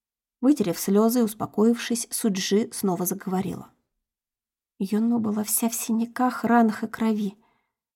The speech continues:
По дороге в больницу врачи позвонили её матери. Но вместо неё трубку взяла мать Санхи. В больницу пришла тоже она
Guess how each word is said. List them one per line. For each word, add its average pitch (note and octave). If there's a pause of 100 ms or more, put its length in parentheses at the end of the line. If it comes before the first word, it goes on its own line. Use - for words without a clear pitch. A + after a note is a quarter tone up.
(500)
По -
дороге A3+
в F#3+
больницу A#3+
врачи G#3+
позвонили A3+
её G#3
матери. F#3+ (440)
Но G#3
вместо C#4
неё D4+
трубку D#4
взяла D4
мать C4+
Санхи. D4 (480)
В F#3+
больницу B3
пришла G#3
тоже C4
она A#3